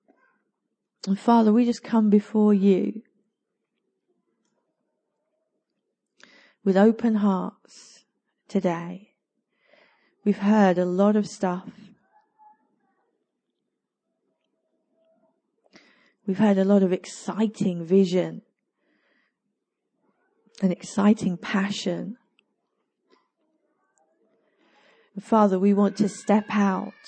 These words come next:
And Lord, I pray that you will show each one of us what to be involved in.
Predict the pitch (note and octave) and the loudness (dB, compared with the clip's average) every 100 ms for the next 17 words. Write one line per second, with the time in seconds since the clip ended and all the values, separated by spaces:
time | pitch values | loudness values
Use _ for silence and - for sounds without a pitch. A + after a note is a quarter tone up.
0 | - - - _ - - - - _ _ | -20 -20 -20 _ -20 -20 -20 -20 _ _
1 | _ _ F#3+ G3 F#3+ G#3 G3+ G#3 A3 - | _ _ -2 0 4 4 4 4 0 -4
2 | - A3+ G#3+ G3+ G3+ G#3 G3 G#3+ G3+ G3+ | -2 -2 0 -2 -4 -4 -2 0 0 -2
3 | G3 - - A3+ G3 F3 F#3+ _ _ _ | -4 -6 0 2 2 0 -6 _ _ _
4 | _ _ _ _ _ _ _ _ _ _ | _ _ _ _ _ _ _ _ _ _
5 | _ _ A3 G#3+ - G#3 G#3 G#3 G3 E3 | _ _ 2 2 0 4 6 6 4 2
6 | E3 F3 - - - - _ _ _ _ | -6 -10 -20 -20 -20 -20 _ _ _ _
7 | F3 G#3 G#3 G#3 G3+ A3 G#3 G3 G3 F#3 | 0 2 2 -4 0 2 4 4 2 0
8 | F#3 - F3+ F3+ F#3 | -4 -8 -10 -10 -12